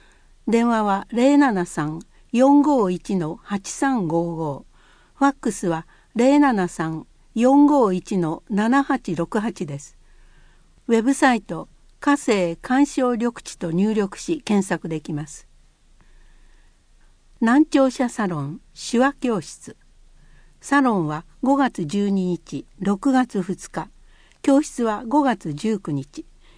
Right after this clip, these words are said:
いずれも月曜日、十三時三十分から十五時まで、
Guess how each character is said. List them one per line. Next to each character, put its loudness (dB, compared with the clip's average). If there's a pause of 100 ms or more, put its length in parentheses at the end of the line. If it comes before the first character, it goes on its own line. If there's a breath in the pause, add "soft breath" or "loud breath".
(140)
い 0
ず 2
れ 6
も 4
月 -2
曜 2
日、 -8 (300)
十 2
三 0
時 -4
三 -2
十 -4
分 -2
か -6
ら -6
十 -2
五 -2
時 -8
ま -4
で、 -12